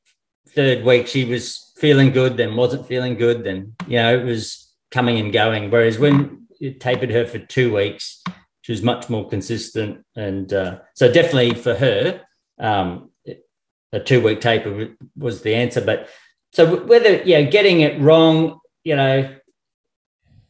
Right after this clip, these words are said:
I, I think if they're prepared well, y-, y-, it's, you're never gonna get it completely wrong, but it's just whether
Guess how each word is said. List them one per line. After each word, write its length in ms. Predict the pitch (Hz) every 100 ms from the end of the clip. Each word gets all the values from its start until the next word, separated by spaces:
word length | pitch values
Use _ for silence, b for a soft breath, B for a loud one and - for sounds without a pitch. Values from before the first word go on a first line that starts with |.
| _ _ _ _ _ _ _ _ _ -
I, 160 | 143
I 100 | 170
think 240 | 147 196 165
if 160 | 151
they're 240 | 156 131 -
prepared 460 | - 117 143 147 143
well, 560 | 131 117 135 175 - _
y-, 220 | 131 135
y-, 140 | 151 -
it's, 260 | - - _
you're 180 | - 147
never 180 | 180
gonna 280 | 180 151 135
get 180 | - 127
it 220 | 123 -
completely 500 | 120 107 131 131 110
wrong, 500 | 110 139 123 117 120
but 340 | 120 113 - -
it's 180 | 123 -
just 300 | 131 - _
whether 460 | 123 123 117 107